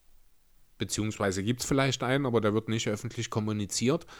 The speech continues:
Das heißt, da gibt's eine Menge Spielraum, Interpretationsspielraum für uns sozusagen, was das Ganze bedeuten kann.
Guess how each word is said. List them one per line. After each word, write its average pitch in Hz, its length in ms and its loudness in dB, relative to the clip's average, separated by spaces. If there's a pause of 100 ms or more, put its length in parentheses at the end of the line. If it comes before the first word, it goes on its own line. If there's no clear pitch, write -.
(320)
Das 101 320 -2
heißt, 113 640 0
da 110 120 0
gibt's 107 320 -6 (260)
eine 113 220 -2
Menge 131 280 0
Spielraum, 143 800 6 (380)
Interpretationsspielraum 117 1400 2
für 101 120 2
uns 131 200 2
sozusagen, 135 720 -2
was 120 160 0
das - 140 -8
Ganze 113 240 0
bedeuten 120 400 0
kann. 123 280 -4